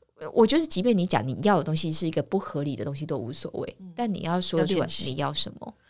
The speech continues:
Speaker 2: 啊，我觉得这样很好欸。
Speaker 1: 对。
Speaker 2: 嗯。
Speaker 1: 你可以不要，但你要什么？因为我们其实人生很小的时候，我们是在不要当中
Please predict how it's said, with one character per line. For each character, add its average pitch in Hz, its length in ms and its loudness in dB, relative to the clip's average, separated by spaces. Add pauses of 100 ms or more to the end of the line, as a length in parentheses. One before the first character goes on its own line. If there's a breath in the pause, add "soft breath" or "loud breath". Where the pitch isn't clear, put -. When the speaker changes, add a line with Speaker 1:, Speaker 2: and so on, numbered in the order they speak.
(200 loud breath)
Speaker 2:
啊， 226 120 -2
我 202 60 2
觉 190 60 -2
得 196 40 -2
这 208 80 0
样 196 80 0
很 156 160 -2
好 160 380 -6
欸。 - 420 -8
Speaker 1:
对。 175 240 -4 (360 soft breath)
Speaker 2:
嗯。 151 220 -8
Speaker 1:
你 214 60 -6
可 277 100 -2
以 311 80 2
不 - 140 -2
要， 190 180 2
但 220 220 -2
你 156 160 -4
要 180 160 -2
什 165 220 0
么？ - 160 -8
因 240 120 0
为 262 140 -4 (440 loud breath)
我 - 120 -4
们 190 140 2
其 247 120 2
实 254 180 2
人 180 220 0
生 226 380 0
很 196 160 0
小 175 220 2
的 156 40 -2
时 160 140 6
候， 190 80 2
我 180 100 2
们 151 140 -2
是 208 160 0 (100)
在 185 220 0 (220)
不 156 100 -2
要 190 240 4
当 170 240 0
中 160 260 -2